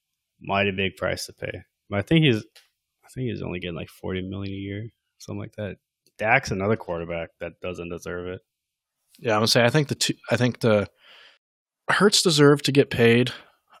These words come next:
Speaker 2: I just don't agree with the full amount. Uh, he hasn't showed me enough yet. I wanna see it more than once. Uh, there's been multiple Q Bs, multi-, not even just Q Bs, multiple players in the history of sports, lots of them that have one-offs and then never even re-,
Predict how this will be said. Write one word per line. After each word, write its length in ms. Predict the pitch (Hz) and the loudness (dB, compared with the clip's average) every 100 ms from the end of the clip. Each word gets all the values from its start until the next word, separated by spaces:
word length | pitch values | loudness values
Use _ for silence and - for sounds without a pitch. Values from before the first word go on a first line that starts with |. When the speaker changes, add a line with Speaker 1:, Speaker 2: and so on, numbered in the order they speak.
| - | 2
Speaker 2:
I 80 | 123 | 4
just 140 | 110 | 4
don't 120 | 120 | 4
agree 260 | 107 98 107 | 2 2 0
with 100 | 104 | 0
the 80 | 98 | -2
full 280 | - 104 | -6 -4
amount. 340 | 101 101 101 104 _ - - | -4 -4 -4 -6 _ -16 -4
Uh, 120 | 123 | -2
he 160 | 101 | 0
hasn't 160 | 107 104 | 0 2
showed 300 | - 104 104 | 2 4 2
me 220 | 107 104 - | 0 -2 -2
enough 320 | 131 110 104 - | 4 6 4 0
yet. 460 | 113 110 104 113 - - | -4 -2 -2 -2 -6 0
I 60 | 123 | 2
wanna 180 | 107 | 4
see 240 | 107 - 107 | 2 2 0
it 120 | 107 _ | -2 _
more 220 | 113 104 | 2 4
than 120 | 101 104 | 4 0
once. 340 | 104 - - - _ | -4 0 -2 -2 _
Uh, 160 | - 131 | -10 0
there's 160 | 117 | 2
been 220 | - 113 107 | 4 4 4
multiple 420 | 104 104 - 104 | 2 2 -2 -4
Q 180 | - 107 | 0 0
Bs, 420 | 104 104 104 - | 2 0 0 0
multi-, 240 | 110 107 - | 0 -2 -4
not 140 | 120 120 | 2 4
even 100 | 117 | 4
just 160 | 101 | 2
Q 180 | - - | 0 0
Bs, 240 | 107 101 - | 0 0 2
multiple 340 | 107 - 107 | 2 0 -6
players 360 | - 110 104 104 | -2 0 0 -2
in 80 | |
the 80 | 104 | -4
history 280 | 101 - 104 | -2 0 0
of 80 | 95 | -2
sports, 440 | - 104 101 - - _ _ _ _ _ - | -2 -4 -4 -6 -10 _ _ _ _ _ 0
lots 300 | 110 113 117 | 2 2 -2
of 80 | |
them 160 | 98 101 | -6 -6
that 80 | 104 | -4
have 180 | 101 - - | -6 -6 -6
one-offs 640 | 113 104 104 107 - - - _ | -4 -2 -2 -2 0 -2 -4 _
and 100 | 127 | 0
then 140 | 107 101 | 2 0
never 320 | 104 104 104 - | -2 -4 -6 -4
even 300 | 131 107 101 - _ | -2 -2 -6 -12 _
re-, 80 | - | -14